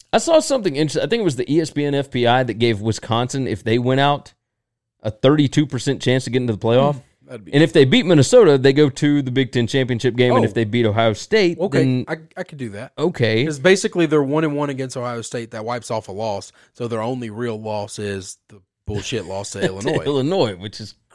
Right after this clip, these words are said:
Speaker 1: crazy.
Speaker 2: So we could have a, a national champion that lost to Illinois.
Speaker 1: That's
Speaker 2: Lovie, that would be the most Lovie Smith thing in the world.
Speaker 1: Yeah.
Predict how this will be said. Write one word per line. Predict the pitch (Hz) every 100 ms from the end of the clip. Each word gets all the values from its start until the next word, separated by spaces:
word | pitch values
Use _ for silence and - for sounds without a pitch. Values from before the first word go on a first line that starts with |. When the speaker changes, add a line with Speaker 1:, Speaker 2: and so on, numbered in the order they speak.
| _ _
Speaker 1:
crazy. | - 196
Speaker 2:
So |
we | 165 180
could | 180
have | 160 151
a, | 143 135 _ -
a | 135
national | 135 135 143
champion | 131 185 180 120 110
that | 107 107
lost | 107 104 -
to |
Illinois. | 95 95 107 92 78 _
Speaker 1:
That's | - 98 98 - _ _
Speaker 2:
Lovie, | 139 202 226
that | 180 180 240 226
would |
be | 180 180
the |
most | 160 165 104
Lovie | 101 180 202
Smith | 190 185 180 180
thing | 165 156 147 - - _
in | - 277 269
the | 214
world. | 147 98 78 - 135
Speaker 1:
Yeah. | 123 101